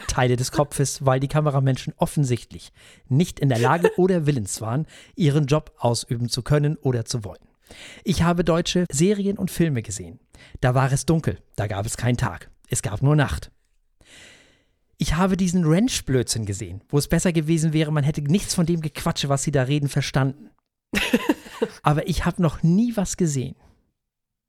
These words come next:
bei dem ich so schnell keine Lust mehr hatte, weiterzugucken, mich schnell zu betrinken, damit ich alles irgendwie ertrage.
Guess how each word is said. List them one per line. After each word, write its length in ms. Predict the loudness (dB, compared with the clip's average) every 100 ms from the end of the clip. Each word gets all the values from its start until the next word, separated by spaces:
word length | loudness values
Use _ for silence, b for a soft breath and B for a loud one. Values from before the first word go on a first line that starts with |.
| _ _ _ _ _ B B B B -2
bei 100 | 2
dem 220 | 4 2
ich 220 | -2 -4
so 240 | 0 0
schnell 360 | 0 0 2 2
keine 300 | 0 0 0
Lust 320 | 0 -2 -2
mehr 140 | 0 0
hatte, 180 | 0
weiterzugucken, 720 | 0 0 -2 -4 -4 -4 -4 -6 b b _
mich 200 | 0 2
schnell 280 | 0 0 0
zu 120 | -2
betrinken, 600 | -4 0 0 2 0 -2 _ _ -2
damit 200 | 0 0
ich 160 | -2
alles 260 | -2 -2 -2
irgendwie 580 | 0 2 4 2 2 0
ertrage. 600 | 0 -2 -2 0 0 -2